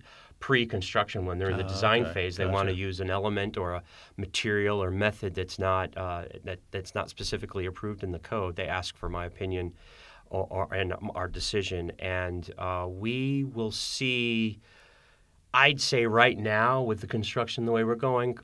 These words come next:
Speaker 1: maybe two or three a week.
Speaker 2: Wow. Wow, that's more than I thought.
Speaker 1: Yeah.
Speaker 2: Yeah, wow, okay.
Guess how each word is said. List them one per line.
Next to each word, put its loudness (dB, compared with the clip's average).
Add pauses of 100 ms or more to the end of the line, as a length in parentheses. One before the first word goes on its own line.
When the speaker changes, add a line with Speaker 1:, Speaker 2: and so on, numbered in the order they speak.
(160)
Speaker 1:
maybe 0
two -2
or 2
three -2
a 0
week. -8 (100)
Speaker 2:
Wow. -4 (440)
Wow, -6
that's -8
more -4
than -4
I -6
thought. -8
Speaker 1:
Yeah. 0 (120)
Speaker 2:
Yeah, -4 (200)
wow, -8 (180)
okay. -6